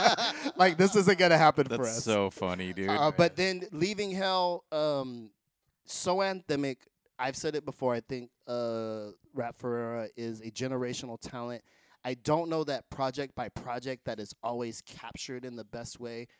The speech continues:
Speaker 1: Purple Moonlight Pages, again, because Kenny Siegel is involved with all things that are amazing. Um, Purple Moonlight Pages is one of those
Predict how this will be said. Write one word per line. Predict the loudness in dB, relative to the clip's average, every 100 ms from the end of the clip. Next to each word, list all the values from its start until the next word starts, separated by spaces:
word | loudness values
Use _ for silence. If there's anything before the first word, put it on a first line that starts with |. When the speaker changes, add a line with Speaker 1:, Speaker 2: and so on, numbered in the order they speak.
| _ _
Speaker 1:
Purple | -2 -2 -2
Moonlight | -4 -2 -2 -4
Pages, | -4 -8 -6 -8 -10 -12 -12
again, | -12 -12 -16
because | -16 -16 -14
Kenny | -14 -12
Siegel | -12 -10 -10
is | -10
involved | -12 -12 -12 -12
with | -12 -8
all | -10
things | -10 -12
that | -8 -6
are |
amazing. | -6 -6 -8 -12 -16 _ _ _ _
Um, | 2 4 4 0 2
Purple | 2 4
Moonlight | -2 0 -2 -2
Pages | -4 -4 -6 -8
is | -10
one | -8 -8
of | -6
those | -10